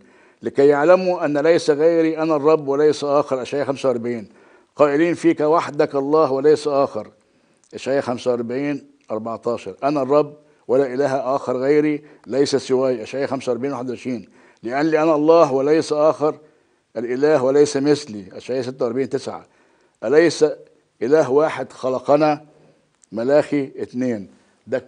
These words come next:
ده بعض آيات، بعض آيات من العهد القديم. نجيب شوية آيات برضو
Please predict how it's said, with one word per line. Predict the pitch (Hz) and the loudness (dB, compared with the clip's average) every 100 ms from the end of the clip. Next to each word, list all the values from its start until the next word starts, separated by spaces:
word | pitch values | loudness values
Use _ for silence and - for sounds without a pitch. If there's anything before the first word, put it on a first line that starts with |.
| - | -12
ده | 117 135 | -6 -2
بعض | 147 156 147 123 | -2 -2 -4 -8
آيات، | 120 123 139 151 | -6 -6 -4 -6
بعض | 110 139 151 127 113 | -6 -4 -2 -4 -8
آيات | 113 127 139 135 | -8 -4 -4 -4
من | 117 | -10
العهد | 113 131 123 | -10 -8 -8
القديم. | 110 107 110 113 | -8 -10 -10 -8
نجيب | 120 160 143 - | -4 -4 -6 -8
شوية | 139 147 147 | -4 -4 -2
آيات | 127 143 | -4 -4
برضو | 131 147 143 151 | -4 -6 -4 -8